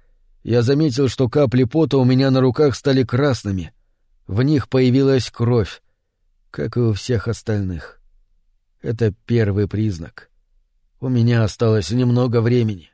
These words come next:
Единственная надежда —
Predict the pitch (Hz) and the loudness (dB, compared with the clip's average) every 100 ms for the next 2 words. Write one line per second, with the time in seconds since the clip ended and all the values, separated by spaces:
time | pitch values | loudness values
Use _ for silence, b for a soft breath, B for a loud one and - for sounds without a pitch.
0 | _ _ _ _ _ _ _ - 98 123 | _ _ _ _ _ _ _ -8 0 2
1 | 143 151 120 - 135 127 123 123 151 135 | 2 0 -2 -2 0 2 2 2 2 2
2 | 123 120 | 2 0